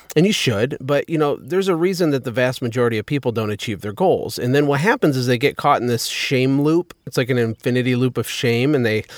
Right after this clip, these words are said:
lose confidence in themselves. They don't trust themselves, and they feel like something's wrong with them or they're doing something wrong. And, you know, that sucks 'cause I've been there,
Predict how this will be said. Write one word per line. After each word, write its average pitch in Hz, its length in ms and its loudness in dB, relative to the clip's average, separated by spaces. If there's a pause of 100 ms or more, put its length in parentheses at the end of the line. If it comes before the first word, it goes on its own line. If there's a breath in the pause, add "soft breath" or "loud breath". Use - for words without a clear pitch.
(240 loud breath)
lose 127 220 2
confidence 127 640 0
in 123 60 0
themselves. 120 520 0
They 120 80 0
don't 113 140 0
trust - 360 -2
themselves, 120 500 2
and 120 80 0
they 113 60 0
feel 123 160 2
like 117 120 2
something's 110 400 -4
wrong 113 300 2
with 123 140 2
them 123 280 4
or 117 60 2
they're 110 140 0
doing 117 200 0
something 120 340 -2
wrong. 110 400 0 (500 loud breath)
And, 120 300 2
you 135 120 0
know, 123 100 2
that 151 400 2
sucks - 600 -2
'cause 120 140 -6
I've 120 180 -2
been 117 200 0
there, 113 360 2